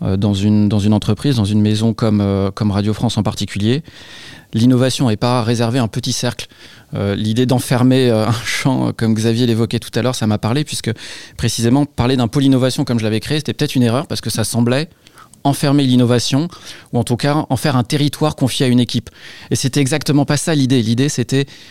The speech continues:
de stimuler l'ensemble de l'entreprise, de ses quatre mille cinq cents, euh, collaborateurs, de les aider à, à innover, à inventer des choses, à laisser parler leur créativité.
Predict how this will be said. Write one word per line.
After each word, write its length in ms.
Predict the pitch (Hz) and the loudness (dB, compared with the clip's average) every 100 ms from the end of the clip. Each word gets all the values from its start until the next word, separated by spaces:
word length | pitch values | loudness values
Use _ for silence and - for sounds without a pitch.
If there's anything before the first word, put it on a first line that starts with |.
| - _ | -20 _
de 80 | 117 | -4
stimuler 580 | - - 147 147 143 135 | -4 -2 2 4 4 4
l'ensemble 560 | 139 143 147 147 127 | 2 0 0 0 0
de 80 | 113 | 0
l'entreprise, 600 | 110 113 120 113 143 156 | -2 -2 -2 -2 -2 -2
de 80 | 123 | -2
ses 140 | - | -6
quatre 180 | 110 113 | -4 -4
mille 80 | 120 | -2
cinq 140 | - | -2
cents, 280 | 110 127 120 | -2 -2 0
euh, 60 | 104 | -2
collaborateurs, 720 | - 110 107 113 107 127 156 - - - - | -2 -2 0 -2 0 -2 -2 -6 -20 -20 -2
de 40 | |
les 220 | 110 107 | -2 2
aider 260 | 139 143 151 | 2 4 4
à, 280 | 123 113 110 | 2 2 0
à 160 | - | 0
innover, 360 | 113 117 113 139 | 2 4 4 4
à 60 | 135 | 4
inventer 320 | 113 117 117 | 4 2 2
des 100 | 117 | 2
choses, 240 | 127 147 | 2 0
à 40 | 120 | 2
laisser 220 | 110 - | 0 -2
parler 200 | 117 123 | 0 2
leur 140 | 110 | 0
créativité. 680 | - 113 - 110 110 120 170 | 0 -2 0 -4 -2 -2 -2